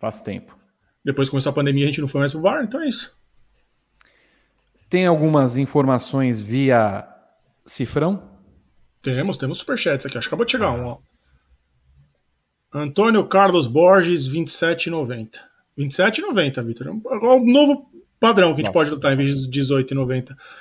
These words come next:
Speaker 2: Considerando o rádio divulgado, o que achar da situação do Mick? Normal ou forçação a favor do Mazepin? Teria faltado brio ou é do jogo?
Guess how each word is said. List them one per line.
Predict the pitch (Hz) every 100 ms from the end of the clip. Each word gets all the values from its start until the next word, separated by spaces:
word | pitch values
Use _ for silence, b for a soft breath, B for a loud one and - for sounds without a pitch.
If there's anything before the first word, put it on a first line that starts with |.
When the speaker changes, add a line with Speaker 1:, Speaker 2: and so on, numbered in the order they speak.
| B B B -
Speaker 2:
Considerando | 349 320 302 285 294
o | 247
rádio | 202 214 185
divulgado, | 180 165 135 151 185 185
o |
que | 202
achar | 190 - 175
da | 185 175
situação | - 151 - 175
do | 156
Mick? | 143 139 - - - _ -
Normal | 160 151 151 202 208
ou | 196
forçação | 190 185 165 - 165
a | 160
favor | 156 139 151
do | 143
Mazepin? | 139 135 117 113 113 107 _ _ _ _ _ _
Teria | 170 180 202
faltado | 185 160 170 143
brio | 127 143 226 277 -
ou | 196 190
é |
do | 175
jogo? | 151 143 131 139